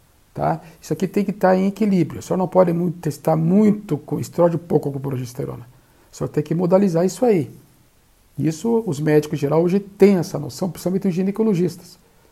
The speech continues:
Pede-se uns exames e modaliza e acabou. E toca a tua vida. Tá? Então eu vou interromper agora esse podcast. Obrigado pela paciência de vocês. E prometo, então, que no próximo podcast eu vou falar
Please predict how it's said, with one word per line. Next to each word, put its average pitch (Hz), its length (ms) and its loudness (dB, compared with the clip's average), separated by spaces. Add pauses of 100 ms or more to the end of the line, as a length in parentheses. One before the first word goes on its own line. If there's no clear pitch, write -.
(460)
Pede-se 131 360 -4
uns 170 100 -2
exames 208 540 0
e 254 80 4
modaliza 269 500 6
e 302 60 4
acabou. 262 580 6
E - 80 -4
toca 156 300 2
a - 20 -14
tua 262 160 0
vida. 226 380 0 (1900)
Tá? 175 280 -6 (400)
Então 226 100 2
eu 226 40 4
vou 254 100 4
interromper 175 500 4
agora 156 380 4
esse - 160 -2
podcast. 151 760 -2 (240)
Obrigado 151 380 2
pela 147 160 -4
paciência 143 400 -8
de 147 60 -10
vocês. 180 600 -6 (640)
E 175 60 -4
prometo, 220 540 4
então, 202 320 2
que 208 160 -2
no 185 100 0
próximo 208 420 2
podcast 175 540 -2
eu 196 60 -2
vou 190 60 -2
falar 185 240 0